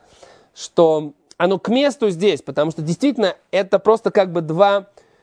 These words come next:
э, таких маршрута, два таких, д-, несколько вариантов, два варианта рельсов, по которым могут быть столкновения оппонентов, и оно не важно, это столкновение оппонентов, оно может быть и в кредитах, и может быть и в, э,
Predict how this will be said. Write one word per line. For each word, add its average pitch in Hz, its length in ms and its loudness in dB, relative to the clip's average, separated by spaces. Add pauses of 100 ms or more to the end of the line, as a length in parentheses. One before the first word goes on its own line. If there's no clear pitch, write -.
(140)
э, 135 640 0
таких 151 260 -4
маршрута, 170 680 0
два 143 260 2
таких, 165 320 -8
д-, 143 300 -4
несколько 180 400 -2
вариантов, 180 440 -2
два 180 200 2
варианта 202 300 -2
рельсов, 214 640 -2 (320)
по 151 80 -4
которым 190 320 0
могут 196 380 -2
быть 190 340 -6 (340)
столкновения 185 640 0
оппонентов, 220 480 -2
и 208 140 0
оно 220 200 0
не 240 160 -4
важно, 262 380 0
это 180 140 -8
столкновение 208 460 -2
оппонентов, 208 340 -2
оно 202 120 0
может 196 200 -2
быть 202 160 -8 (360)
и 269 140 2
в 233 60 -6
кредитах, 302 640 -2 (340)
и 190 80 -2
может 220 260 2
быть 214 220 -8
и 220 160 -2
в, 180 220 -2
э, 220 400 0